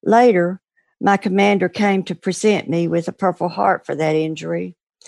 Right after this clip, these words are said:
I could not believe it. I told him that I <clears throat> could not accept the me-, that medal for honor for such a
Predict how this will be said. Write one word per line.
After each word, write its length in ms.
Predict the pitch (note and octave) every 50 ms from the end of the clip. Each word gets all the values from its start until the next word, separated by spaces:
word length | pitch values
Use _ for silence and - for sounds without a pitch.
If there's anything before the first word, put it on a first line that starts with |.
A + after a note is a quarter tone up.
| - - - - - _ -
I 120 | - A3+
could 180 | A3 A#3+ A#3 F#3+
not 260 | G#3+ G#3 G#3 - -
believe 400 | - F#3 F#3 G3 G3 G3+ G3 E3+
it. 460 | F3 E3 D#3+ D#3+ D#3+ - - - - _ _ _ _ _ _ _ _
I 160 | - - A3+
told 320 | A3 - A#3+ G#3 D#4 G3+ G3+
him 320 | G3+ F3+ F3 E3+ F3 F3+
that 180 | E3+ F3+ F3+ E3+
I 300 | F#3 F#3 F#3+ G3 G3+ F#3 - - _ _ _ _ _ _ _ _ _ _ _
<clears throat> 520 | - - - E3 F3 E3+ E3 - _ _ -
could 160 | G#3+ G#3 F3
not 200 | G3 G3 F#3+ F3
accept 480 | F3 - - - - A3+ G#3+ G#3 G#3 _ _
the 80 | - F3+
me-, 240 | E3+ F#3 F#3 - -
that 220 | - G3 G3 - -
medal 460 | D#3+ F#3+ G3 F#3+ F3+ E3+ E3+ F3 E3 - - _ _
for 220 | - F#3+ F#3+ - -
honor 380 | F#3 G3 G3 F#3+ F3+ F3 F3+ F3
for 180 | - - A3
such 340 | - - - G3+ G3 F3+ -
a 280 | G3 F3+ F3+ F3+ E3